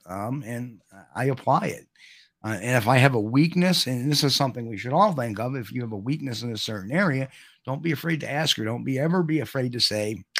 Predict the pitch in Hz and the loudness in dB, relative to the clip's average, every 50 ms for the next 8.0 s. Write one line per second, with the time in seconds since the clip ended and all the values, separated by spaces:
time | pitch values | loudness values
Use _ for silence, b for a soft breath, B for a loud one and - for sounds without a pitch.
0 | - - 104 98 101 95 90 92 - - - - 202 - - - _ _ _ _ | -6 -4 -4 -4 -2 -4 -6 -6 -6 -6 -4 -4 -2 -4 -6 -8 _ _ _ _
1 | _ _ _ _ _ _ _ _ _ _ _ - 107 107 107 104 85 85 - 139 | _ _ _ _ _ _ _ _ _ _ _ -14 -12 -10 -8 -8 -6 -4 -4 -2
2 | 123 117 113 113 135 156 175 185 165 131 117 104 117 139 139 131 127 127 110 101 | -2 -2 0 2 4 4 6 6 4 2 0 -2 -2 0 0 0 0 0 -2 -2
3 | 110 120 135 151 170 170 170 156 123 127 123 120 113 107 104 101 90 - 123 120 | 0 4 6 8 10 10 8 8 6 2 0 0 -2 -4 -4 -6 -6 -6 -6 -4
4 | 127 127 120 120 101 - - 90 95 117 147 180 165 - - 95 85 76 80 92 | -4 -4 -4 -4 -6 -6 -8 -6 -4 -2 0 0 -2 -2 -6 -8 -12 -14 -16 -20
5 | 110 110 _ _ _ _ _ _ _ _ _ _ _ _ _ - 87 - - - | -20 -20 _ _ _ _ _ _ _ _ _ _ _ _ _ -18 -16 -10 -4 0
6 | 131 151 156 135 127 139 127 110 - - 120 135 139 127 - - 98 107 104 98 | 2 2 2 2 2 0 0 0 0 0 0 0 0 0 -2 -2 -2 -2 -2 -2
7 | 87 - - - 92 113 143 147 120 - 127 127 123 98 - - 101 101 95 87 | -4 -6 -6 -4 0 0 0 0 0 -2 -4 -4 -4 -6 -8 -8 -8 -8 -8 -6